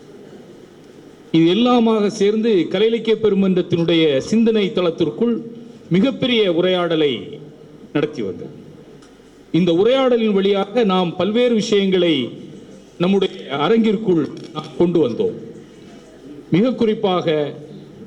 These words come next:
பின்னவீனத்துவம் என்கிற அந்த கருத்தியல் சார்ந்து,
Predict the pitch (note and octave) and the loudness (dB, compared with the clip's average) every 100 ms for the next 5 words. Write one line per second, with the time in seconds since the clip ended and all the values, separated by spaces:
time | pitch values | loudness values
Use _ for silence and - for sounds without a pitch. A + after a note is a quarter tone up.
0 | - - - - - - - - - - | -20 -20 -20 -20 -20 -20 -20 -20 -20 -20
1 | - G#3 B3+ B3 A#3 A3+ A3+ G#3 F#3+ F3 | -4 2 2 4 2 0 0 0 0 0
2 | E3+ D3+ C#3 - - - - - - - | 0 0 -2 -8 -16 -20 -20 -20 -20 -20
3 | - - - - D#3+ E3+ D#3 C3 A#2 G3+ | -20 -20 -20 -8 0 2 2 2 0 -2
4 | A3 A3 G3 D#3 D#3+ C3 A2 | -2 0 -2 0 -2 -2 -4